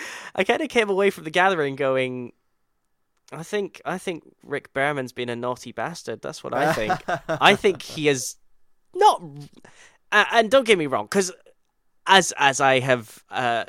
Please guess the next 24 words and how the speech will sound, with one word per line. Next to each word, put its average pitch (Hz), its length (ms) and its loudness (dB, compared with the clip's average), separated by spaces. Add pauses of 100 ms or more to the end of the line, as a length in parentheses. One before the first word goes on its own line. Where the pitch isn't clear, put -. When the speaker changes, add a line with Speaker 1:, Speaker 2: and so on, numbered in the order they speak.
(140)
Speaker 1:
effusively 147 560 -4
told 131 260 -8
you, - 100 -20
I 113 220 -2
fucking 113 480 -12
love 147 340 2
Deep 135 160 -10
Space - 300 -8
Nine. 107 240 -12
It 104 80 -12
is - 100 -16
my 104 80 -12
favorite 147 380 -6
Star 117 220 -4
Trek. - 240 -10
It's - 100 -20
one 113 80 -10
of 104 60 -14
my 101 80 -14
favorite 143 320 -4
shows 113 220 -6
of 101 60 -16
all 107 120 -8
time. 107 340 -8